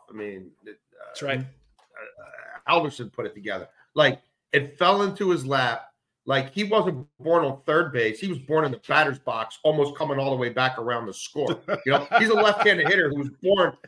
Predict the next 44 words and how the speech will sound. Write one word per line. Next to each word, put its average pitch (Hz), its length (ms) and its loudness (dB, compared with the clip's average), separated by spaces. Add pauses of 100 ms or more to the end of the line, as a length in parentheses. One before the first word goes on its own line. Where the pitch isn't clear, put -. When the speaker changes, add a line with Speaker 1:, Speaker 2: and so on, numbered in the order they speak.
(140)
Speaker 1:
who 185 100 -2
was 160 100 -4
born 202 640 4
in 180 260 -6 (160)
the 170 140 2
opposite 170 500 0
batter's 156 320 0
box. 120 340 -6
All 202 120 0
he 214 100 4
had 190 60 2
to 165 60 -2
do 185 100 -2
was 139 160 -4
reach 160 300 -6
out 156 120 0
his 135 140 -8
foot 165 160 -4
a 147 40 -6
little 135 160 -4
bit 127 120 -8
and 123 100 -20
touch 139 220 -12
home 127 160 -8
plate, 131 360 -10
right? 135 300 -6 (920)
So, 170 160 -8
like, 147 260 -2 (480)
you 247 400 -2 (100)
can't 214 260 -4 (160)
do 165 200 -2
anything 170 560 0
on 123 120 -4
your 107 200 -6
own. 98 260 -12
You 170 180 -8
have 202 240 -6
been 185 280 -2
unable 175 480 -6
to 147 100 -12
steward 165 460 -10
that 135 240 -6
franchise 117 720 -8 (360)
whatsoever. 147 1040 -2